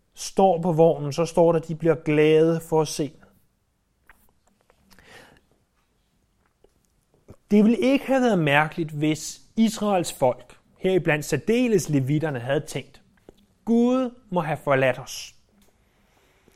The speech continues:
Gud må altså have forladt os. Vi går i krig. Vi tager arken med. Sidst man tog arken med i krig under Moses og Josva, der vandt de.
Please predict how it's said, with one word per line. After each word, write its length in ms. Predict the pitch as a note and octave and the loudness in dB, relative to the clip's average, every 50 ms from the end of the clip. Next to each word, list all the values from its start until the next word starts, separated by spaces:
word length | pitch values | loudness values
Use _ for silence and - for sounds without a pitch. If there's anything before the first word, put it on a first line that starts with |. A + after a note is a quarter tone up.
| - _ _ _ _ _ | -20 _ _ _ _ _
Gud 200 | A#3 B3+ C4+ C4 | 4 4 6 6
må 460 | A3+ G3+ G3+ G#3+ A3+ A#3 A3+ F#3 F3 - - - | 6 6 8 8 8 8 6 2 -2 -6 -6 -4
altså 360 | F3 F3+ - - D#3 - F#3+ | -4 -4 -4 -4 -6 -6 -6
have 180 | E3+ D3+ D#3+ D3+ | -6 -4 -4 -4
forladt 360 | - - D#3+ C#3 C3+ B2+ A#2+ | 0 0 2 2 2 2 2
os. 260 | A2+ G#2 - - D#3 | 0 -4 -4 -4 0
Vi 340 | F3+ A#3+ B3+ A#3+ - - _ _ | 2 2 2 0 -4 -12 _ _
går 160 | - E3+ C3+ | 0 0 0
i 40 | B2 | 0
krig. 560 | - - - F3+ G3 C4 C#4+ C#4 - - _ _ _ _ _ _ _ _ _ | -2 -2 0 2 2 2 2 -2 -6 -18 _ _ _ _ _ _ _ _ _
Vi 120 | - D#3+ D3+ | -6 -6 -4
tager 200 | - E3+ D3+ C#3 | -2 -2 -2 0
arken 460 | C3+ C3+ C3+ C#3 - - F#3+ D3+ C3+ | 2 2 2 2 2 0 -2 -2 2
med. 300 | C3+ C#3+ E3 G3 G3+ G3 - - _ _ _ _ _ _ _ | 4 4 4 4 2 -2 -8 -20 _ _ _ _ _ _ _
Sidst 480 | - - - - G3+ A3 G#3 - - G3+ | -18 -16 -2 2 2 2 2 2 -2 0
man 160 | G3 F3 D3+ | 0 0 0
tog 220 | - F3 D#3 C#3+ | 0 -2 0 4
arken 340 | C#3+ D3 D#3 D#3+ E3 E3 D#3 | 4 4 4 4 2 -2 0
med 140 | D3 D3 D3+ | 2 2 2
i 140 | D3 C#3+ - | 0 -2 -4
krig 400 | - - F3+ F3 G3+ G3 D#3+ C#3 | -6 0 2 2 2 2 -4 -6
under 240 | C3+ C3 B2+ B2 A#2+ | -6 -4 -2 -2 -2
Moses 520 | B2 C3 D3 D#3+ D#3+ D3 - E3 C#3 - | 0 0 -2 -2 -4 -6 -10 -12 -8 -8
og 80 | B2+ A#2+ | -6 -2
Josva, 480 | B2 C#3 D#3 F3 F3+ F3 - G3 F3 E3+ - | 2 4 4 4 2 0 -4 -6 -8 -6 -2
der 80 | - D#3 | -2 -2
vandt 420 | D#3 D3+ E3 F3 E3 - - _ | 0 0 0 -2 -2 -6 -14 _
de. 100 | - A2 | -16 -16